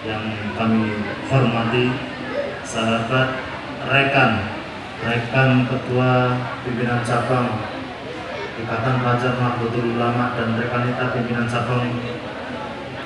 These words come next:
Ikatan Pelajar Putri Nahdlatul Ulama Kabupaten Cilacap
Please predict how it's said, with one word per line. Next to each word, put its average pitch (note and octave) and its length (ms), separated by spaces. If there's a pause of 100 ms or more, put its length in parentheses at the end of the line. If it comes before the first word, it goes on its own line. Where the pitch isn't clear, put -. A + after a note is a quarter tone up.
(100)
Ikatan B2 480
Pelajar B2 340 (300)
Putri D3+ 320
Nahdlatul A#2 560
Ulama A#2+ 400
Kabupaten A#2+ 400
Cilacap A#2 460